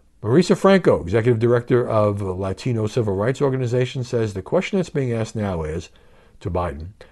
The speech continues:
"How are you actually different than Trump?" Biden's allies blame Republicans for standing in the way of needed changes because they view the border chaos on his watch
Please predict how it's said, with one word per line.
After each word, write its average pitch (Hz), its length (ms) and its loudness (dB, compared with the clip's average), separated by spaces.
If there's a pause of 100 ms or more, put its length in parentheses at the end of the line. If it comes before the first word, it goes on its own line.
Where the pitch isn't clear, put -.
(140)
"How 190 480 4
are 170 160 2
you 156 240 4
actually 135 500 2
different 120 520 0
than 165 160 2
Trump?" 240 480 4 (1500)
Biden's 80 320 -6
allies 107 540 0
blame 92 440 -6
Republicans 117 720 2
for 101 140 -6
standing 131 340 0
in 127 60 0
the 123 80 2
way 110 160 0
of 98 100 2
needed 98 300 -2
changes 160 420 2
because 107 320 -4
they 123 320 6
view 127 460 2 (480)
the 98 100 -4
border 110 380 2
chaos 110 480 2
on 104 120 0
his 110 160 -2
watch 95 360 -2